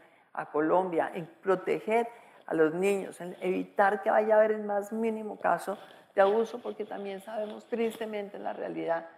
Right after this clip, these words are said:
de tantos migrantes que llegan, los que han llegado a Europa, los que llegan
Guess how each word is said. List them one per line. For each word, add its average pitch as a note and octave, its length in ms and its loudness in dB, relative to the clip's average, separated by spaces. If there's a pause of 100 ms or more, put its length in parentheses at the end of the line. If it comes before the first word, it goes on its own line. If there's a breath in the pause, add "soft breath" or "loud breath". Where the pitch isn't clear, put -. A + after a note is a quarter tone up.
(320 loud breath)
de F#3 80 -2
tantos G#3 480 -2
migrantes F3 600 -2
que E3 160 -8
llegan, E3 340 6
los E3+ 140 -8
que - 80 -6
han D3+ 120 -4
llegado E3 300 6
a F3 100 4
Europa, F3+ 320 0
los - 160 -12
que - 140 -8
llegan E3 360 0